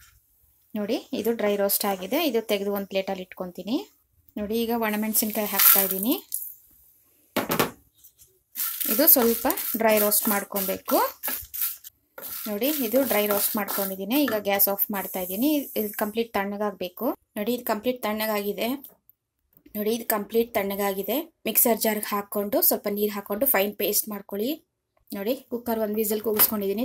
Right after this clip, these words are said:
ತಣ್ಣಗಾಗಿದೆ. ಈಗ ಲಿಡ್ open ಮಾಡ್ತಾಯಿದ್ದೀನಿ. ನೋಡಿ, ಒಂದ್ಸತಿ mix ಮಾಡ್ಕೊಳ್ಳಿ. ನೋಡಿ, ಬೇಳೆ ಬೆಂದಿದೆ. ನೋಡಿ, ರುಬ್ಕೊಂಡಿರೋ ಮಸಾಲೆ ಹಾಕ್ತಾಯಿದ್ದೀನಿ. ನೋಡಿ,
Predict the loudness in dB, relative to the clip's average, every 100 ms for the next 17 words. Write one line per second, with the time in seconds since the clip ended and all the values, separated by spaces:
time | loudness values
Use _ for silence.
0 | -2 -2 -2 -4 -4 -4 -4 -4 -4 0
1 | 0 0 -4 -6 -6 -6 -6 -6 -4 -6
2 | _ _ _ _ _ _ _ -16 -14 -14
3 | -20 _ _ _ _ _ -14 -10 -6 0
4 | 0 0 0 6 6 6 2 4 4 4
5 | -2 -4 0 2 0 -4 -20 -20 _ -20
6 | -20 _ _ _ _ _ -20 _ _ _
7 | _ _ _ _ -8 -2 -2 -2 -2 0
8 | 0 -2 -2 -2 0 0 0 _ _ _
9 | -20 -14 -14 -14 _ _ _ _ _ _
10 | _ -12 -4 0 -2 -2 -6 -6 -2 0
11 | 0 0 -2 -6 _ -8 0 0 0 -2
12 | -4 -4 -6 -6 -4 -2 -2 -8 _ _
13 | -20 _ _ -20 _ -10 -4 0